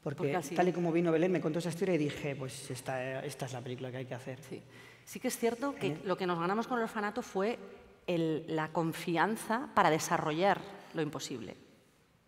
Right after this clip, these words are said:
Speaker 2: No, no, no, no, no, no conseguimos todo el dinero, pero sí conseguimos, eh, pues que Telecinco decidiera financiar un año de trabajo para intentar averiguar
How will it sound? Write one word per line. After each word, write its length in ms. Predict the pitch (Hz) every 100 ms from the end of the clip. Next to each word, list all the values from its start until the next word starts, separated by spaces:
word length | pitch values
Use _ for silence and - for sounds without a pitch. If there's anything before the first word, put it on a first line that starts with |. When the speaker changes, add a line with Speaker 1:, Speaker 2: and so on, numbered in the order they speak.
| _
Speaker 2:
No, 160 | 196 262
no, 120 | 220 -
no, 200 | 226 240
no, 200 | - 233
no, 300 | 226 214 220 - - -
no 140 | 214
conseguimos 520 | 247 240 220 233 220
todo 120 | 226 220
el 80 |
dinero, 440 | 202 220 254 240 302
pero 120 | 175
sí 140 | 170 220
conseguimos, 760 | 226 226 220 233 233 240 269 - - - - -
eh, 600 | 190 180 170 170 175 -
pues 140 | 165 -
que 100 | 170
Telecinco 520 | 165 156 156 208 220
decidiera 380 | 220 220 226 254
financiar 440 | 196 160 - 185
un 120 | 185
año 220 | 196 202
de 80 | 185
trabajo 460 | 190 190 226 226 233
para 280 | 185 156 -
intentar 360 | 175 165 160 180
averiguar 540 | 180 180 190 202 240